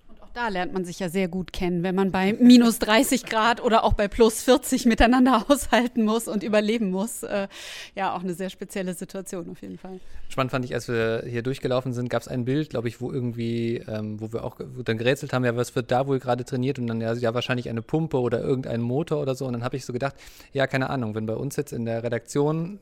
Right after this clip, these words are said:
Speaker 2: die Heizung ausfällt, dann rufe ich halt die Haustechnik an und die geht es dann reparieren. Ähm, d-, aber dort müssen <laughs> das halt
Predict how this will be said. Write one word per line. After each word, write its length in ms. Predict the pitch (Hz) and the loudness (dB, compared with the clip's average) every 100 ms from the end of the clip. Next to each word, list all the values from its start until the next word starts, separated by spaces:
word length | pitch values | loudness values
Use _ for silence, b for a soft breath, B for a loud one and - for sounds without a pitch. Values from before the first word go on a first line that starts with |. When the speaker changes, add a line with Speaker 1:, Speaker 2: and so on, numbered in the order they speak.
| - | -4
Speaker 2:
die 120 | 117 | 0
Heizung 340 | 127 147 165 | 0 0 -4
ausfällt, 340 | 156 151 165 147 | -6 -2 -2 -2
dann 80 | 131 | -4
rufe 220 | 123 127 | -6 -8
ich 100 | 127 | -6
halt 140 | 120 | -6
die 80 | 113 | -2
Haustechnik 500 | 123 - 135 - 131 | -4 -4 -8 -8 -4
an 160 | 120 120 | -4 -4
und 140 | 120 | -6
die 40 | |
geht 160 | 120 117 | -6 -6
es 120 | 117 | -6
dann 100 | 117 | -6
reparieren. 520 | 110 110 113 123 143 - B B B - | -4 -4 -2 0 0 -4 B B B 0
Ähm, 420 | 120 117 117 120 - | 2 2 -2 -6 -12
d-, 220 | 143 - | -14 -12
aber 280 | - 127 127 | -4 0 0
dort 340 | 131 - 135 - | -2 -4 -2 0
müssen 220 | 131 135 | -2 0
<laughs> 40 | - | 0
das 200 | 170 - | 0 -2
halt 120 | 120 | -10